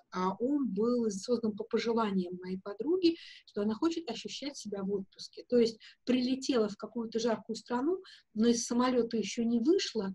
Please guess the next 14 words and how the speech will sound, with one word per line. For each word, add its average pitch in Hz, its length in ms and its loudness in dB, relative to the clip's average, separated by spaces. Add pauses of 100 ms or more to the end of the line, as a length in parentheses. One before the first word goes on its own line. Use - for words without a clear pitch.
(400)
уже 247 400 -2
там 269 180 4
где-то 254 240 2
вдали 247 340 0
двери 226 300 4
открыли, 220 480 0
народ 214 340 0
выгружается, 240 760 -2
а 202 40 -8
она 233 260 -4
предвкушает 208 1160 -8
отпуск 196 500 -12
весь 190 260 -4
впереди. 208 540 -4